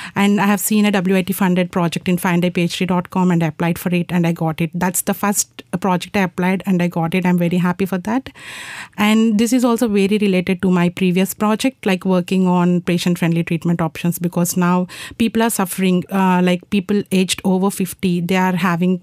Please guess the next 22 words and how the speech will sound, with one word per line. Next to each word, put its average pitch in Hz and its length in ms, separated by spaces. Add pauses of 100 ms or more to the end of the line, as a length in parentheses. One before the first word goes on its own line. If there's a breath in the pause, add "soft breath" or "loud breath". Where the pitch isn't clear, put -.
painful 190 420
treatment 170 440
options. 170 420
So 180 140
we 175 240
really 185 340
need 180 260
to 175 200 (360 loud breath)
work 180 260
on 185 200
those. 196 220
So 190 260
even 202 280
with 196 100
the 180 80
advancements 175 600
in 214 100
science, 214 340
they 208 120
don't 196 220
have, 185 340
uh, 180 220